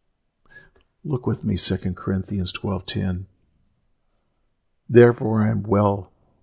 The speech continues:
content in weakness, with insults, with distresses and persecutions, with difficulties for the sake of Christ. For when I am weak, I am strong." See,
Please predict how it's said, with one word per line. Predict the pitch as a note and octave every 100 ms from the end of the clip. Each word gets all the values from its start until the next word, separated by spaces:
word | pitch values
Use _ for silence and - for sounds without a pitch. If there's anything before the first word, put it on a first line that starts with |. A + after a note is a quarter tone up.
| _
content | - G2 - - A2 G#2+
in | F#2+
weakness, | F#2 G#2+ A2 A2 G#2+ -
with | A2+ -
insults, | G#2+ G#2+ - A#2 A2+ - -
with | A#2 G2
distresses | A2 - A#2 A2 - G#2 -
and | G2
persecutions, | A2 G#2+ G#2 - A2+ - G2+ - - - -
with | B2+
difficulties | - A2 - - - G2 -
for | - A2+
the | G#2
sake | - G#2+ F#2+
of | G2
Christ. | - G#2+ G2 F#2 - - _ _ _ _ _ _ _ _ _ _ _ _
For | - G2
when | A#2 G#2 G#2
I | G#2 G#2
am | F#2 F2+ _ _
weak, | A2 G#2+ A#2+ - - _ _ _ _ _ _ _ _
I | - F#2
am | F2+ F#2
strong." | - - G#2 F#2 F#2 F#2 F#2 _ _ _ _ _ - _ _ _ _
See, | - C3 A2+ G2+